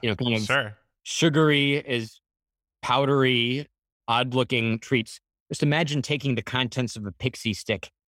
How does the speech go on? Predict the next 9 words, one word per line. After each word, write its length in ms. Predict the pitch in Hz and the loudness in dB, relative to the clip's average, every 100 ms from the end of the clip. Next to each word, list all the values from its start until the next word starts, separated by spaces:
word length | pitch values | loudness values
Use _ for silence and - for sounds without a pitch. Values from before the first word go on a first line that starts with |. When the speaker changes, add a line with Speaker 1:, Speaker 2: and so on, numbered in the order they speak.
| _ - | _ -2
Speaker 1:
and 140 | 143 | 2
just 160 | 139 - | 2 0
shaking 460 | - 165 - 147 | 0 -2 0 0
it 100 | 131 | 2
all 240 | 131 117 123 | 2 2 0
over 420 | 131 107 101 107 _ _ - | 0 0 -2 -4 _ _ -6
your 140 | 120 | -4
fried 320 | 107 127 117 110 | -2 0 0 0
chicken. 480 | 123 107 101 139 | -4 -2 -4 -6